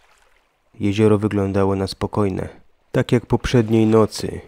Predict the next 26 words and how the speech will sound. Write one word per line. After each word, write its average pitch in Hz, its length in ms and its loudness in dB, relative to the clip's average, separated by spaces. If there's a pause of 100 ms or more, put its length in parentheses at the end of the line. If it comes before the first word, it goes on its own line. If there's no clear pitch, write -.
(140)
niebo 107 500 0
było 90 240 0
bezchmurne, 92 800 -4 (420)
a 98 120 -2
tafli 104 460 -2
jeziora 104 360 2
nie 101 120 0
marszczyła 98 560 -4
nawet 95 240 -6
pojedyncza 92 560 -6
fala. - 380 -6 (680)
Pokonaliśmy 120 680 2
ścieżkę 113 520 -2
szybkim - 360 -10
krokiem. - 440 -12 (540)
Mgła 92 560 0 (120)
nie 92 120 -6
pojawiła 95 560 -2
się 85 240 -10
jeszcze, 87 400 -6 (600)
ale 95 280 0
i 98 100 0
tak, - 520 -4 (200)
mimo 92 220 -4
wieczornego 95 600 -4
chłodu, 92 480 -4